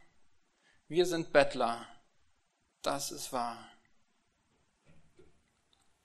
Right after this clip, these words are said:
Wenn wir wirklich erfassen, was Jesus mit diesem Gleichnis sagt, was er damit auf den Punkt bringt, dann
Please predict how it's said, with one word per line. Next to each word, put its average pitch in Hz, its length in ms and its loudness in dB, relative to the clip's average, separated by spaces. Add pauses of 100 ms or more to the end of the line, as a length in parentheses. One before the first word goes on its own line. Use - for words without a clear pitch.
(1160)
Wenn 175 100 0
wir 202 60 -2
wirklich 220 280 4
erfassen, 190 460 6
was 143 160 4
Jesus 190 180 2
mit 180 100 2
diesem 165 180 0
Gleichnis 180 400 8
sagt, 185 540 4
was - 160 -4
er 202 60 0
damit 196 200 0
auf 175 120 2
den 180 180 0
Punkt - 300 -2
bringt, 151 420 0 (800)
dann 151 420 -4